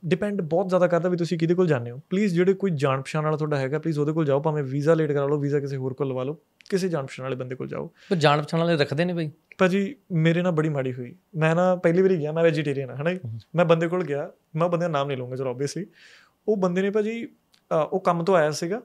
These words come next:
Speaker 1: ਮੈਨੂੰ ਲੈ ਕੇ ਤੇ ਮੈਨੂੰ ਵਾਪਸ ਆਉਣ ਲੱਗੇ ਉਹ ਕਹਿੰਦਾ ਵੀ, "ਠੀਕ ਆ ਬਈ, ਮੈਂ ਤੇਰੇ ਵਾਸਤੇ ਕੁਛ ਖਾਣ ਨੂੰ ਲੈ ਕੇ ਆਇਆ।" ਮੈਂ ਕਿਹਾ, "Thank you ਵੀਰੇ।" ਤੇ, ਅਹ, ਚਲੋ ਉਹ ਚਿਕਨ 버ਗਰ ਲਿਆਇਆ ਵੀਰਾ,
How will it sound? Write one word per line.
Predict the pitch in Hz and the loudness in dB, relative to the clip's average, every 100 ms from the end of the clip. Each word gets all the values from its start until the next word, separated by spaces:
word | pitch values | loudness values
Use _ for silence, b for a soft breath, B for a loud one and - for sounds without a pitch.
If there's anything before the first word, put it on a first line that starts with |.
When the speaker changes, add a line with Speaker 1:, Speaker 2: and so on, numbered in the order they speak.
| - | -4
Speaker 1:
ਮੈਨੂੰ | 147 156 156 | -2 0 0
ਲੈ | 131 | -2
ਕੇ | 123 226 | -4 -8
ਤੇ | 240 170 | -8 -6
ਮੈਨੂੰ | 170 | 0
ਵਾਪਸ | 143 135 151 | 0 -2 -6
ਆਉਣ | 143 139 | -6 -6
ਲੱਗੇ | 131 135 139 143 | -8 -8 -8 -6
ਉਹ | 156 | -8
ਕਹਿੰਦਾ | 147 139 139 | -6 -2 -2
ਵੀ, | 139 | -2
"ਠੀਕ | 143 131 | -4 -4
ਆ | |
ਬਈ, | 131 135 | -4 -2
ਮੈਂ | 135 | -4
ਤੇਰੇ | 131 | -6
ਵਾਸਤੇ | 131 127 | -8 -8
ਕੁਛ | 135 - | -12 -8
ਖਾਣ | 123 | -10
ਨੂੰ | 123 | -8
ਲੈ | 123 117 | -10 -10
ਕੇ | 117 | -12
ਆਇਆ।" | 117 | -14
ਮੈਂ | 123 | -16
ਕਿਹਾ, | 127 120 | -14 -14
"Thank | 120 | -8
you | 165 | -2
ਵੀਰੇ।" | 185 190 b b b _ | -2 -2 b b b _
ਤੇ, | 139 127 123 120 120 - - - | -2 0 -2 -6 -10 -12 -12 -14
ਅਹ, | - - 127 117 117 | -14 -8 -6 -6 -4
ਚਲੋ | - 165 160 - | -2 -2 -2 -8
ਉਹ | 165 165 - _ | -8 -8 -10 _
ਚਿਕਨ | 165 160 165 | -6 -2 0
버ਗਰ | 143 143 | 0 0
ਲਿਆਇਆ | 131 120 | -2 -4
ਵੀਰਾ, | 113 135 | -6 -8